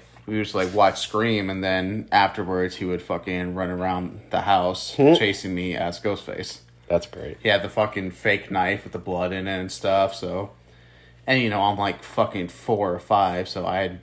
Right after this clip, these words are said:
Speaker 1: don't know any better, so all I'm thinking is, "Oh, Jesus, I, I just saw this guy
Speaker 2: <laughs>
Speaker 1: hack and slash fucking all
Speaker 2: Right.
Speaker 1: these people. Fucking, I don't think he's gonna give a shit if I'm a kid." So, yeah.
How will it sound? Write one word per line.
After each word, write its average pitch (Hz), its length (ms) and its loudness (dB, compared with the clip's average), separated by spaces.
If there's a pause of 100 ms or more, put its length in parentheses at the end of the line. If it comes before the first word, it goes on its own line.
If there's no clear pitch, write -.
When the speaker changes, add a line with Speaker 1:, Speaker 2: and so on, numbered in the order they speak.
Speaker 1:
don't 101 220 0
know 95 240 -2
any 87 120 -4
better, 90 320 -2
so 87 180 -4
all 95 120 2
I'm 101 80 -4
thinking 87 320 -6
is, 87 260 -6
"Oh, 101 60 -6
Jesus, 101 340 -4 (100)
I, 104 280 2
I 104 100 4
just 107 260 0
saw 117 200 8
this 117 80 4
guy 117 160 8
Speaker 2:
<laughs> 101 260 6
Speaker 1:
hack 117 260 0
and 101 140 -10
slash 110 560 -2
fucking 110 340 -2
all 110 140 2
Speaker 2:
Right. 98 220 6
Speaker 1:
these 101 80 0
people. 110 560 -2 (420)
Fucking, 107 340 0
I 98 80 0
don't 107 160 2
think 120 120 -2
he's 110 120 -6
gonna 95 140 -2
give 110 180 0
a 110 40 -2
shit 107 180 -2
if 98 100 -2
I'm 104 140 -2
a 113 60 -6
kid." 113 480 0 (1160)
So, 90 120 -6
yeah. 104 200 0